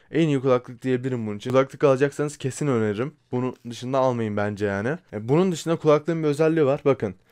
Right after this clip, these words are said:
şöyle durunca ses dışarı geliyor. Ama bunları yani şöyle kafanızda birleştirdiğinizi düşünün. Şöyle taktığımı düşünün. Bakın böyle olunca, öyle takınca ses dışarı gelmiyor.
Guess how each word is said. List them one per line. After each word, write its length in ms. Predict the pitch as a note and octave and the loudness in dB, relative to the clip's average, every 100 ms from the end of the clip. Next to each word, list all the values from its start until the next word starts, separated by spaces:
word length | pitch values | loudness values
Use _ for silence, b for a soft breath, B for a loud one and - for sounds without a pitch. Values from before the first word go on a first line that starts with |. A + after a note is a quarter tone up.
| _ | _
şöyle 520 | - - D#3+ F#3 E3+ | -18 0 4 4 4
durunca 480 | D3 E3 E3 C3 D#3+ | 2 2 2 0 -2
ses 360 | - - D3 - | -2 0 0 0
dışarı 320 | B2+ - C3 | -4 0 2
geliyor. 400 | A#2+ A2 G2 A#2 - b b - | 4 4 4 -2 -6 b b -2
Ama 240 | C#3+ D#3+ | 0 0
bunları 440 | D3 E3 E3 - - | 0 0 0 -4 -10
yani 200 | A#2+ G#2+ | -8 -6
şöyle 300 | A2 - C3 | -6 2 2
kafanızda 500 | - C#3 D3+ C#3 C3+ | 2 0 2 4 2
birleştirdiğinizi 600 | C#3 C#3+ C#3 C#3 C#3 B2 G#2+ | 2 2 0 -2 -4 -4 -8
düşünün. 220 | - A2 | -8 -8
Şöyle 340 | - B2 A#2+ | 0 0 2
taktığımı 440 | - A#2+ - C3 A#2+ | -4 -8 -4 -4 -6
düşünün. 300 | B2 C3+ F3 B B B B B - | -6 -6 -6 B B B B B -2
Bakın 260 | C3 G#2 - _ _ _ _ - | -2 -2 -10 _ _ _ _ -20
böyle 360 | B2 C3 D#3 E3+ | -2 4 6 6
olunca, 420 | D#3 E3+ C3 C3+ | 6 4 2 2
öyle 220 | D3 D#3+ | 4 4
takınca 520 | E3 F3 E3+ B2+ D3 | 2 0 0 2 2
ses 380 | D#3 D#3+ D#3+ - C#3+ | 2 0 0 -6 -4
dışarı 280 | C#3+ D#3+ D3+ | 2 2 4
gelmiyor. 540 | D#3 D#3 B2 A2 D3 | 4 4 2 0 0